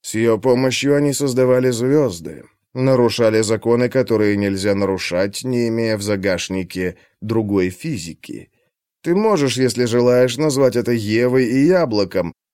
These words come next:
но знаешь, что нас тут окружает? Всё это создано из первородного греха. «Когда мы его обнаружим, ты найдёшь к нему подход», — сказала Танака. Джим не сразу понял, о чём она.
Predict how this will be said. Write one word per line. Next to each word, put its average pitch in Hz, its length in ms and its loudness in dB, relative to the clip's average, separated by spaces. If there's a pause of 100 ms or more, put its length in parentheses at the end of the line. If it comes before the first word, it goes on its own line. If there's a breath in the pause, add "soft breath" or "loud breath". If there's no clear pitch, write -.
(180)
но 165 420 2
знаешь, 185 440 -2
что - 460 -2
нас 110 260 -2
тут 101 180 -6
окружает? 107 840 -4 (480)
Всё 123 200 0
это 110 220 2
создано 104 760 0
из 90 240 -4
первородного 101 760 -2
греха. 107 600 -6 (1400)
«Когда 151 320 2
мы 165 140 4
его 160 240 4
обнаружим, 165 600 4
ты 175 120 2
найдёшь 160 440 4
к - 80 -12
нему 107 220 0
подход», — 104 600 0
сказала 104 500 0
Танака. 98 460 -2 (580)
Джим 143 320 2
не 185 120 6
сразу 143 360 2
понял, 98 320 2
о 113 80 2
чём 95 260 0
она. 80 200 -12